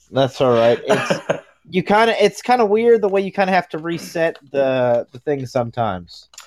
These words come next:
Speaker 2: Yeah,
Speaker 1: But
Speaker 2: I was, 'cause I, it, it just kept showing. It was like, um, starting soon,
Speaker 1: Starting
Speaker 2: starting
Speaker 1: soon,
Speaker 2: soon,
Speaker 1: starting
Speaker 2: starting
Speaker 1: soon.
Speaker 2: soon.
Speaker 1: Yeah.
Speaker 2: Yeah.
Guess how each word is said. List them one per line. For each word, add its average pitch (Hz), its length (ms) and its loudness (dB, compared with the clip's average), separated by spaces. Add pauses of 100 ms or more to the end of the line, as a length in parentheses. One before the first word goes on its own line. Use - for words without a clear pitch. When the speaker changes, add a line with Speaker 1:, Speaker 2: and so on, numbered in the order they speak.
(300)
Speaker 2:
Yeah, 131 440 2
Speaker 1:
But - 200 -18
Speaker 2:
I 156 120 2
was, 175 240 0
'cause 160 240 -4
I, 156 140 2
it, 165 360 -4
it 175 100 -8
just 165 220 -8
kept 185 180 -2
showing. 147 400 0
It 135 100 -6
was 131 160 -8
like, 131 240 -2
um, 120 440 -6 (500)
starting 147 400 0
soon, - 20 -10
Speaker 1:
Starting 123 300 2
Speaker 2:
starting 120 340 2
Speaker 1:
soon, 117 100 -2
Speaker 2:
soon, 135 120 -2
Speaker 1:
starting 113 180 -2
Speaker 2:
starting 135 320 0
Speaker 1:
soon. 139 180 -2
Speaker 2:
soon. 113 180 0
Speaker 1:
Yeah. 110 60 2
Speaker 2:
Yeah. 120 300 2